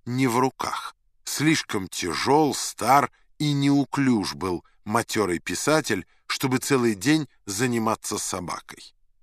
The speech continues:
Мыть ее, чесать, купать, вовремя кормить —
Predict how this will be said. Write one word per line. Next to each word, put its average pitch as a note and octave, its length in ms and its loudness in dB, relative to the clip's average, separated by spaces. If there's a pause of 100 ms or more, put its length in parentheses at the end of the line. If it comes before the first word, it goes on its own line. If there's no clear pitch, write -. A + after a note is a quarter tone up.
(120)
Мыть B2 520 2
ее, A2 240 -2
чесать, - 800 0 (240)
купать, A#2 600 4
вовремя B2+ 440 4
кормить — G#2+ 680 -2